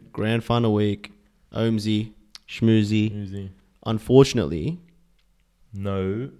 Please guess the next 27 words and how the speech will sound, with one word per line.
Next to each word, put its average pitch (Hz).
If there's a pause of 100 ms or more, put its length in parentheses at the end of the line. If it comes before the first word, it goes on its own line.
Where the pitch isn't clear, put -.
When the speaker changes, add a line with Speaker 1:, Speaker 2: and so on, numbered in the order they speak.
(160)
Speaker 2:
Brady, 92
Speaker 1:
Brady. 104
Speaker 2:
the 90
big 95
Para 98
fan. 101
Speaker 1:
Mm, 110
for 95
Speaker 2:
We're 101
Speaker 1:
grand 123
final 117
week, 110 (300)
I'm 123
upset. - (340)
You 104
know, 107
we 123
needed 135
him 113
here 101
in 101
full 127
Para 107
gear, 92
in 101
the 98
shorts -